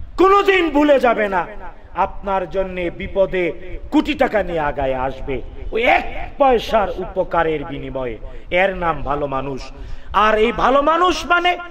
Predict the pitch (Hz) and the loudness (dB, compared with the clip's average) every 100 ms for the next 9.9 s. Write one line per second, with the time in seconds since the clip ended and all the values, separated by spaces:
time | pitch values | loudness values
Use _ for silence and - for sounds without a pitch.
0 | 359 - 151 170 - 240 - 214 170 160 | -12 -8 0 0 2 0 0 -6 -2 0
1 | 196 190 175 170 147 170 165 151 - - | 2 0 2 0 0 -8 -14 -16 -16 -8
2 | 151 156 156 151 151 156 147 143 135 139 | -6 -2 0 0 -2 -10 -6 -6 -4 -4
3 | 165 156 139 - 151 - - 185 180 175 | -2 -2 -4 -10 -16 -14 -6 -4 -2 2
4 | 175 170 165 165 160 143 185 208 190 180 | 2 2 -2 -2 -2 0 -2 -2 -4 -8
5 | - - - 170 160 160 160 151 147 151 | -14 -18 -4 0 0 -2 -8 -8 -6 -2
6 | 165 208 277 180 220 415 - - - 135 | 0 2 0 -2 -14 -14 -16 -18 -12 -6
7 | 156 147 120 156 - - 170 226 269 196 | -4 -4 -10 -14 -20 -8 -4 -2 -2 0
8 | 359 370 370 302 - 359 294 - 240 294 | -2 -2 -2 -2 -4 -14 -16 -10 -8 0
9 | 392 339 294 269 254 269 285 302 294 | 0 0 -4 -6 -6 -4 -4 -4 -6